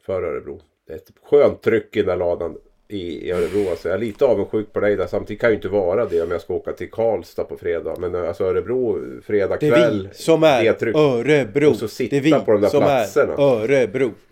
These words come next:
Speaker 1: De
Speaker 2: Det är
Speaker 1: har
Speaker 2: vi
Speaker 1: ju, de har ju
Speaker 2: som är
Speaker 1: Sveriges bästa pressplatser.
Speaker 2: Ja, det har de.
Speaker 1: Definitivt.
Speaker 2: Men den här ramsan då, det är vi
Speaker 1: Ja.
Speaker 2: som är Örebro. Har du tänkt på den?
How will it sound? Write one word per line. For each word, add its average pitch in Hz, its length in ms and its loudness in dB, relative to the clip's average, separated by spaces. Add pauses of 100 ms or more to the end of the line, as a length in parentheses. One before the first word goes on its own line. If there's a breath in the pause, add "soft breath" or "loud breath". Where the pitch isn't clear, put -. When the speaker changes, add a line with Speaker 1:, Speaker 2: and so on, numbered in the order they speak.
Speaker 1:
De 101 120 -2
Speaker 2:
Det 107 60 0
är 107 40 4
Speaker 1:
har 107 60 6
Speaker 2:
vi 107 80 6
Speaker 1:
ju, 104 120 8
de 113 180 6
har 127 80 8
ju 117 60 6
Speaker 2:
som 135 100 2
är 139 40 6
Speaker 1:
Sveriges 135 340 4
bästa 107 320 4
pressplatser. 104 720 -2 (480)
Speaker 2:
Ja, 127 200 4
det 190 60 0
har 123 120 0
de. - 80 -6
Speaker 1:
Definitivt. 139 360 2
Speaker 2:
Men 156 120 4
den 180 100 4
här 185 120 4
ramsan 190 440 4
då, 160 100 4
det 156 100 2
är 160 40 2
vi 151 100 0
Speaker 1:
Ja. 196 160 -2
Speaker 2:
som 156 240 -2
är 135 180 2
Örebro. 135 600 0
Har 131 100 -2
du 131 60 -2
tänkt 160 300 -2
på 135 60 -6
den? 110 220 -4